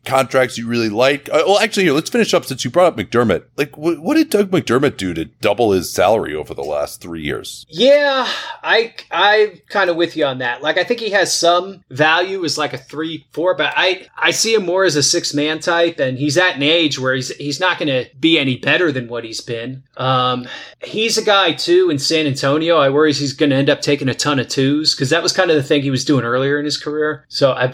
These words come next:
Speaker 2: I wonder if he's gonna revert to, back to that there a little bit, just 'cause of how the, the Spurs tend to play. So, yeah, I didn't,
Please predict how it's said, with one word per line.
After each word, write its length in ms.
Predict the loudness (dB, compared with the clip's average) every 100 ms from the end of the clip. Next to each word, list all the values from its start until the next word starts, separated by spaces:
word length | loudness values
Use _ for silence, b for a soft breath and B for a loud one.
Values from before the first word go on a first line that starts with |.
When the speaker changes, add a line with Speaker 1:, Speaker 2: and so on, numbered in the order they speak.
| -2
Speaker 2:
I 100 | 2
wonder 200 | 4 4
if 80 | 2
he's 160 | -2
gonna 180 | 0 0
revert 400 | -2 -2 -2 -2
to, 120 | -6 -8 -2
back 240 | 0 0
to 100 | 0
that 240 | 2 2 2
there 220 | 2 2
a 20 |
little 220 | 0 -4
bit, 340 | 0 0 0 -4 -20 _
just 180 | -4 0
'cause 140 | 0
of 80 | 0
how 200 | 2 2
the, 200 | 2 -6 -10
the 220 | -6 -6
Spurs 520 | -4 -2 0 0 -2
tend 220 | -4 -4 -6
to 60 |
play. 480 | -6 -2 2 0 -2 b
So, 320 | 0 2 2
yeah, 280 | 2 2 2
I 160 | 2 2
didn't, 300 | 2 0